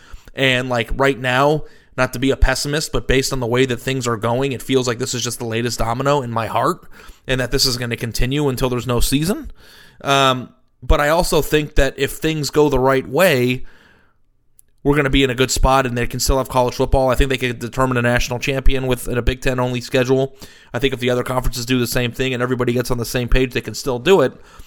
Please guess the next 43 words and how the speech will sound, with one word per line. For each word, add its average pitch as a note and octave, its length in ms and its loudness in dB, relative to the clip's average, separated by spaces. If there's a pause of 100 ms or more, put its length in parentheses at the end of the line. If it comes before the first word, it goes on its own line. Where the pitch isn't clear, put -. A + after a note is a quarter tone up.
(120)
It's C#3 100 -8
just D#3 180 -4
a C#3+ 60 -2
matter B2+ 300 0
of A#2 240 -4 (280)
being C3+ 200 2
at - 80 -4
the B2 80 -2
mercy B2 400 -2
of A2 100 -4
what A#2+ 200 -2
we're, A2+ 200 -6 (160)
we're A#2+ 160 -8
seeing A#2 240 -6
nationally A#2 460 -2
with G#2+ 180 -6
the, A2 100 -4
with G#2+ 260 -10
the - 60 -12
cases A#2+ 460 -6
and, A2 240 -8
and A2+ 140 -8
how, A#2+ 400 -2 (500)
um, A2 440 -2 (2250)
you - 80 -12
know, B2+ 100 2
they A#2+ 120 0
feel C3 580 2 (640)
they B2 180 -2
need C3 240 -2
to A2+ 80 -4
be B2 400 2
in A2+ 120 -2
terms B2+ 280 2
of A2+ 300 -4
whether B2 220 0
they A#2+ 120 0
can A#2 140 -4
play B2+ 280 2
based A#2+ 300 -2
on A2+ 120 -4
those G#2 140 -6
cases. - 440 -8